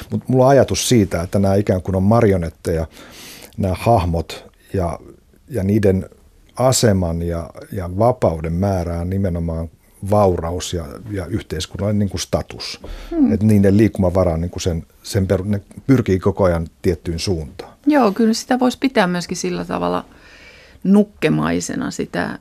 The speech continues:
Speaker 2: sitä sääty-yhteiskunnassa olevaa, olevaa paikkaa, joka ihmiselle tulee. Austenhan kritisoi ihan samaa. Se on se
Speaker 1: Mhm.
Speaker 2: missis Bennetin four thousand pounds a year, joka on niin kuin se, millä ihminen määritellään, jos, jos hänellä semmoiset rahat on.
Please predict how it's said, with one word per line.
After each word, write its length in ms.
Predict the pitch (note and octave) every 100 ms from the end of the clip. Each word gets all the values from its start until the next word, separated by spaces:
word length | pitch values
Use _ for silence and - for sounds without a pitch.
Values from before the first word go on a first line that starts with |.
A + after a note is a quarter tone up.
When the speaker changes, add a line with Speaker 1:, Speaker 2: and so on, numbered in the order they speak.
| -
Speaker 2:
sitä 300 | - D#3+ E3
sääty-yhteiskunnassa 1200 | - E3+ E3+ - D#3+ - - F3+ D#3 - - -
olevaa, 500 | E3+ E3+ - - - - - _
olevaa 540 | - F3+ E3 D#3+ - - _
paikkaa, 440 | F#3 E3+ _ -
joka 220 | - -
ihmiselle 500 | - F3+ F#3+ - - -
tulee. 320 | - - - -
Austenhan 480 | G3 F3+ F3 F3 F3+
kritisoi 560 | - F#3 F3+ - G3
ihan 180 | G3 G#3
samaa. 460 | G#3 G#3+ F#3+ - -
Se 140 | -
on 120 | E3+
se 160 | F3 G3 _
Speaker 1:
Mhm. 140 | G#2 F2+
Speaker 2:
missis 360 | F#3+ F#3+ F#3 -
Bennetin 420 | F#3 F3+ - E3
four 340 | - F3+ F3 F3
thousand 380 | G3+ F#3+ F#3 F3+ -
pounds 300 | F#3 F3+ E3+
a 40 |
year, 360 | F3+ G3+ F#3+ C#3+ - - - - - -
joka 260 | D3 D3+ D3
on 140 | D3+
niin 160 | D3+ C#3+
kuin 240 | D3 B2 -
se, 180 | D#3+ F#3
millä 260 | E3+ D#3+ E3
ihminen 380 | E3+ E3+ D#3 D#3+
määritellään, 880 | E3+ E3 - - - - - D#3+ - - -
jos, 340 | D#3 - -
jos 260 | - E3+ -
hänellä 260 | - E3+ -
semmoiset 400 | - D#3 D3+ -
rahat 340 | D#3 E3 D#3
on. 120 | -